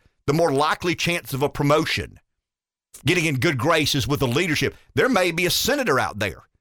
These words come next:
a Democrat senator who knows who took the chance and went on that forty-four hundred acre tract of land to catch those, you know, evil, wicked probably rich white guys, you know, who are members of this club. I mean, they've already made their mind up that's who they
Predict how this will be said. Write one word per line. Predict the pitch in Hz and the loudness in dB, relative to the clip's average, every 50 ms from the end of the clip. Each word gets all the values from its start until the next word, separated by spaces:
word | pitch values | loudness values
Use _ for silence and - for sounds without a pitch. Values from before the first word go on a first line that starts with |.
| _ _ | _ _
a | - 113 | -2 0
Democrat | 107 165 202 185 165 - 175 185 - - | 2 2 2 2 0 0 0 -2 0 -2
senator | - - 220 269 254 240 170 | -2 -2 -2 0 0 0 0
who | 110 143 143 | 0 0 0
knows | 131 127 151 247 269 240 160 135 - - - - _ _ _ | 2 2 2 2 2 2 0 -4 -6 -8 -12 -20 _ _ _
who | 160 170 147 | -2 -2 0
took | - - 214 202 - | 2 2 2 2 2
the | 156 135 | -2 -4
chance | - - - 190 180 - - - | -2 0 0 0 -2 -4 -2 -2
and | 127 120 147 | 0 2 2
went | 214 220 | 2 2
on | 185 165 147 | 2 2 2
that | 143 143 - - | 2 0 0 -2
forty-four | - 170 151 135 123 - 135 | 0 0 0 0 0 0 0
hundred | 127 127 131 131 | 2 2 2 2
acre | 123 - 107 | 0 -2 -2
tract | 104 123 135 123 - | -2 -2 -2 0 0
of | 113 | -2
land | 117 117 107 98 95 92 - - - - _ | -2 0 0 0 -2 -2 -4 -6 -14 -8 _
to | - 139 | -2 -2
catch | - - - 214 226 - - - | -2 0 0 0 0 0 -2 -2
those, | - 170 156 139 127 120 117 110 - - - _ _ - | 2 4 4 4 4 2 -2 -4 -6 -8 -12 _ _ -2
you | 143 | 0
know, | 143 131 113 110 107 - | 2 2 2 0 0 -2
evil, | - 175 196 180 151 151 151 135 117 | -2 -2 -2 0 0 2 2 2 2
wicked | 110 117 156 185 165 - - 139 127 113 98 90 - _ _ _ _ _ | 0 0 0 0 -2 -2 -2 -2 -2 -2 -4 -8 -10 _ _ _ _ _
probably | - 196 254 277 277 214 | 0 0 0 0 0 0
rich | 143 131 175 - - - | 2 2 0 0 -2 0
white | - 143 143 139 127 127 | 0 2 2 2 0 0
guys, | 131 117 107 123 180 220 - - - - _ _ _ _ _ _ _ - | 0 0 0 0 0 -2 -4 -6 -8 -14 _ _ _ _ _ _ _ 0
you | 131 | 2
know, | 143 139 | 2 4
who | 139 165 | 4 2
are | 151 | 2
members | 135 147 190 247 254 220 - 123 | 2 2 2 2 2 2 0 0
of | 143 | 0
this | 123 123 - | -2 -2 -2
club. | - - 131 110 85 76 64 - - - - _ - | -2 -2 -2 -2 -2 -2 -6 -8 -12 -18 -14 _ -4
I | 185 | 0
mean, | 180 | 0
they've | 233 269 - | 2 2 2
already | 330 320 311 262 202 | 2 2 2 2 0
made | 156 143 151 185 214 208 196 160 | 0 2 2 2 2 2 0 0
their | - 175 175 156 | 0 2 2 2
mind | 147 151 185 240 247 226 175 151 | 0 0 0 0 0 0 0 0
up | 156 - | 0 0
that's | 139 156 156 - - | 0 0 0 0 0
who | 160 147 | 0 2
they | 127 135 131 123 113 | 2 2 2 0 -2